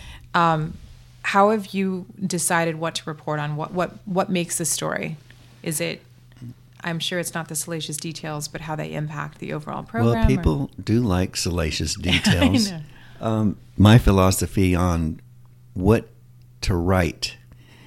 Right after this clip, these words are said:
Speaker 2: is based on this. A family eats breakfast together in the morning.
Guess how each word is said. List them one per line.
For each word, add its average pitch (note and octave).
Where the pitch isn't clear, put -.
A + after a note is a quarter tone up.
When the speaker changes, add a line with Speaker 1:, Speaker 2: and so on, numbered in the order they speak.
Speaker 2:
is F#2+
based G2
on F2+
this. D2+
A -
family A#2+
eats -
breakfast G2
together E2
in F2+
the E2+
morning. D#2+